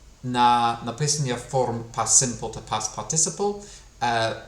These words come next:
як ви бачите, ем, вони пишуться через «і», е, українське «і» має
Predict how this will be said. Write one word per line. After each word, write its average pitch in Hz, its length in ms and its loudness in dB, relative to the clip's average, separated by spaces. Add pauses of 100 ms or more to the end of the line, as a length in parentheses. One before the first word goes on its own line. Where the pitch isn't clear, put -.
(260)
як 120 220 -2
ви 123 60 -2
бачите, 123 640 0 (240)
ем, 107 560 -6 (880)
вони 117 160 -4
пишуться 117 840 0 (220)
через - 540 2 (160)
«і», 147 340 0 (1040)
е, 104 360 -4
українське 110 460 -2
«і» 98 140 -8
має 95 200 -2